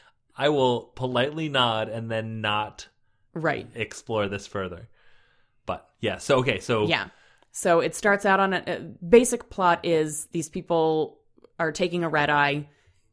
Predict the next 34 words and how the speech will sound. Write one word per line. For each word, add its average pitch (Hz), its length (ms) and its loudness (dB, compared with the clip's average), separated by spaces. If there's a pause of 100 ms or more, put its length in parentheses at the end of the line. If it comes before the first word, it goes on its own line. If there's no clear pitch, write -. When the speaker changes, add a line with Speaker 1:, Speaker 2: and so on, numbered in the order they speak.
(140)
Speaker 2:
and 151 260 -2
they 147 80 0
all 156 120 2
fall 165 200 2
asleep, 151 320 -2
and 151 120 -4
they 147 80 -2
wake 143 200 0
up, 143 140 0
and 143 80 -4
the 135 80 -4
entire 139 260 -4
plane's 135 300 -4
empty. - 400 -10
Speaker 1:
Right. 110 180 -4
Speaker 2:
Except 151 320 -6
for 139 100 -4
these, 135 300 -6
like, 135 320 -8 (220)
nine 135 320 -8
people 131 280 -10
or - 80 -10
whatever. 117 260 -6
Speaker 1:
Right. - 140 -8 (500)
Rapture. - 460 -6 (840)
Speaker 2:
Well, 190 240 4
and 180 160 2
then 180 100 2
they 175 100 2
manage 170 420 0
to 160 180 -2
land 160 300 -2
the 156 120 -8
plane 139 540 -4